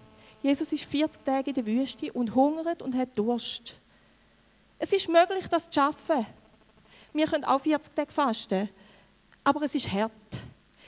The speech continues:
Es ist für Jesus sauhart gewesen. Direkt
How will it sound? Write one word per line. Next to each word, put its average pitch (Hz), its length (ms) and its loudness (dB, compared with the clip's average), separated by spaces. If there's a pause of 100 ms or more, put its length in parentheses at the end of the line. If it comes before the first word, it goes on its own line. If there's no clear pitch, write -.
(120)
Es - 140 -2
ist 294 120 -4
für 302 100 0
Jesus 294 440 0
sauhart 311 580 -2
gewesen. 311 400 -10 (840)
Direkt 302 800 0